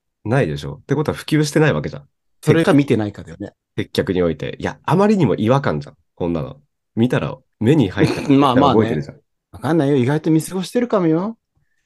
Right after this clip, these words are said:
Speaker 2: 日常生活、いろんなこと。でもいつも服とか買ったら何？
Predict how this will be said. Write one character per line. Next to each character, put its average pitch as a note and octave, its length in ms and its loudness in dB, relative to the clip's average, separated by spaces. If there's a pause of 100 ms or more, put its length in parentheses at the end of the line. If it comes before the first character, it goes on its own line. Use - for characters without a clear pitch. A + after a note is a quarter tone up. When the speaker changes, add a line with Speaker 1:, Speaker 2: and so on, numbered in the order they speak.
(200)
Speaker 2:
日 A#2+ 240 -6
常 C3+ 120 2
生 C#3 220 0
活、 A2+ 440 -8 (200)
い A#2+ 60 -4
ろ B2 120 0
ん A#2 60 0
な A#2+ 80 -2
こ - 140 -2
と。 G#2+ 240 -2 (460)
で F#3 60 -4
も D3+ 80 4
い B2 40 2
つ A#3 120 -2
も G3 100 2
服 A#3+ 240 -4
と A#3+ 100 -2
か - 120 -2
買 B2+ 140 -2
っ - 60 -10
た C3 120 0
ら A#2+ 80 0
何？ A2+ 420 -4